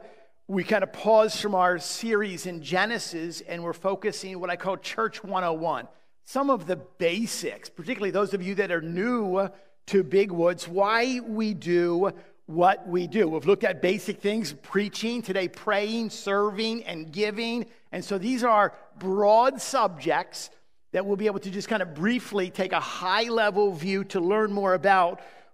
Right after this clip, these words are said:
why is it we pray so many times together as a church on a Sunday morning? That is a great question, and we will have that answer, Lord willing,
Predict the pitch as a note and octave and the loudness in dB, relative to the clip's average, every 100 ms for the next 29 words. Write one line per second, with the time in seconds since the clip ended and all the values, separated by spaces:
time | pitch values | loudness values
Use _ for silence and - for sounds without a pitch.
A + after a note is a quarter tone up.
0 | - _ _ - E3+ F3 A#3+ D4 G3+ B3 | -20 _ _ -20 -4 2 4 2 2 -2
1 | G#3 F#3 - A#3 G#3 - - - B3+ C4 | -4 -6 0 2 2 -2 -10 -2 2 4
2 | E4+ B3+ G#3 - A#3+ A3 G3 F#3 - F#3+ | 4 0 -2 -2 2 2 2 -4 -10 -2
3 | F#3 F#3 G3 F#3 E3+ F3 - - F3+ F3 | 2 2 0 -2 -4 -6 -8 -4 -2 -2
4 | F3 - - - - _ F3 F3+ F3 - | -4 -10 -18 -18 -20 _ -4 -2 -2 -2
5 | F3 E3+ E3 E3 - E3+ E3+ C#3+ A#2+ - | -2 0 -2 -2 -6 -4 -4 -4 -6 -2
6 | E3 F3 E3+ E3 D3 F3+ F3 - - F3+ | -2 0 -2 -4 -2 -2 -2 -6 0 0
7 | - - D#3+ C3 - - - D3+ D3 E3+ | -2 -8 -8 -8 -14 -20 -14 -8 -6 -2
8 | G3 F3+ F3+ E3 E3+ - - - - _ | 0 4 4 4 2 0 -14 -20 -20 _
9 | _ _ _ _ _ - F3+ E3 E3+ F#3 | _ _ _ _ _ 0 2 4 2 0
10 | F3+ F3+ F3 E3 F3 F3 E3+ E3 D#3+ D3+ | -4 -2 -4 -2 -2 0 -2 -2 -4 -8
11 | D#3 | -10